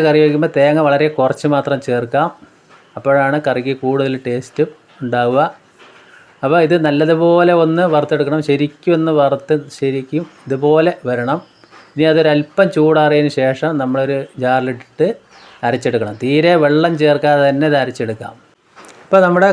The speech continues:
കറിക്ക് നല്ലൊരു കളറും രുചിയും എല്ലാം ഉണ്ടാവും. ഇനി നമ്മളൊരു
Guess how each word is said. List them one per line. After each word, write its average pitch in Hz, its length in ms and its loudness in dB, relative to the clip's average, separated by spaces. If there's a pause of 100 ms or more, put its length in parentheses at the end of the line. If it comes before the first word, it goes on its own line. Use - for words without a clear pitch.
കറിക്ക് 156 380 2
നല്ലൊരു 147 360 4
കളറും 139 420 2
രുചിയും 127 300 2
എല്ലാം 135 320 2
ഉണ്ടാവും. 117 380 2 (1200)
ഇനി 170 160 0
നമ്മളൊരു 180 320 2